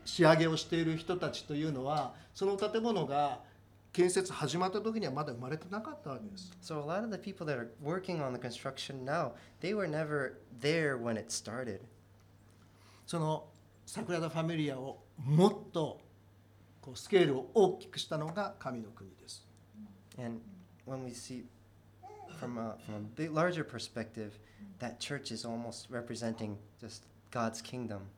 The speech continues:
Speaker 1: イエスが来てからまだ二千年、もう二千年も仕事をしてるんですけど、まだ完成していません。
Speaker 2: Ever since, I mean, Jesus came to earth and, um,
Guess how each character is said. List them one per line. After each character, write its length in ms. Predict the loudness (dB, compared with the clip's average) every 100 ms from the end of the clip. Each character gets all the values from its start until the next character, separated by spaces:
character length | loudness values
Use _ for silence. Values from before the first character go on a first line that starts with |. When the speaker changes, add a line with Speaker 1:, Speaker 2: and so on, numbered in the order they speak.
| -20 -20 -20 -20 -20 -20 -20 -20 -2
Speaker 1:
イ 120 | 2
エ 40 | 4
ス 140 | 2
が 60 | 0
来 100 | 0
て 100 | 0
か 120 | 0
ら 80 | 2
ま 140 | 4
だ 100 | 4
二 120 | 0
千 360 | 2 4 6 6
年、 480 | 4 4 2 -2 -4
も 300 | -4 4 6
う 20 | 6
二 100 | 6
千 300 | 6 6 6
年 120 | 4
も 80 | 2
仕 140 | 2
事 220 | 2 2
を 20 |
し 60 | 2
て 100 | 4
る 80 | 4
ん 60 |
で 80 | 4
す 80 | -2
け 100 | -4
ど、 80 | -2
ま 100 | -2
だ 100 | -2
完 200 | -6 -6
成 100 | -6
し 80 | -8
て 100 | -10
い 20 |
ま 100 | -12
せ 140 | -14
ん。 20 | -16 -20 -18 -10
Speaker 2:
Ever 220 | -6 -4
since, 420 | -4 -4 -4 -6
I 80 | -6
mean, 140 | -6
Jesus 380 | -6 -8 -6 -8
came 240 | -6 -6 -4
to 180 | -4
earth 240 | 0 0 -2 -10 -20 -12
and, 180 | -10 -10 -14
um, 360 | -14 -14 -14